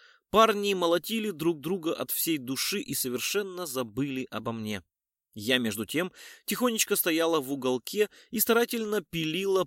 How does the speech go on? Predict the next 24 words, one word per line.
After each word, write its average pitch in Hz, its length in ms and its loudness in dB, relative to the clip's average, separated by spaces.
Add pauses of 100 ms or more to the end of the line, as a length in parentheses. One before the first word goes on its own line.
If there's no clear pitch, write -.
(100)
путы 180 460 -4
острым 143 460 0
осколком 120 560 -2
вазы. 104 460 0 (840)
Конечно, 214 420 6
неплохо 208 420 2
было 202 260 4
бы 190 140 2
выставить 185 500 0
ребят 160 340 2
за 185 120 2
дверь, 202 340 -2 (220)
но 143 100 -2
я 185 160 4
подумала, 208 500 2
что 160 180 -2
как-то 135 320 -2
неловко 180 600 2
отвлекать 127 680 0
их 131 160 -2
своими 135 440 -2
глупыми 117 480 -2
просьбами, 208 500 2
типа: 139 600 2